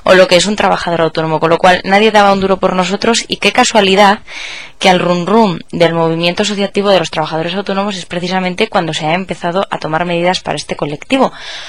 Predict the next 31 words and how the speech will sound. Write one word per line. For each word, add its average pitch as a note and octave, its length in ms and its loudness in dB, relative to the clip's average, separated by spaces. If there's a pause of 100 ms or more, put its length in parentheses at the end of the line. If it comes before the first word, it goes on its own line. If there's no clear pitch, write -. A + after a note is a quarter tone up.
(200)
porque F3+ 400 4
si F3 200 -2
bien F3+ 340 2
decía G#3 880 4
la F#3+ 100 2
patronal F3+ 560 2 (1000)
que, F3+ 640 4
bueno, F#3 180 0
primero F3+ 300 2
no F3 100 0
creía D#3+ 240 -2
en D#3 80 -4
este D#3 180 -8
estatuto A#3+ 600 -2
y - 120 0
segundo F3 440 2
decía D#3+ 340 0
que E3 100 -4
los D#3+ 140 -2
autónomos E3 560 -2 (880)
ya E3+ 140 0
estaban E3+ 320 2
suficientemente E3 680 -4
representados, F#3 760 0 (440)
que D#3+ 120 -4
mal D#3 220 0
lo F3 60 6
habían D#3+ 300 2
hecho, - 280 -4 (460)
porque - 240 -2
durante D3+ 840 -4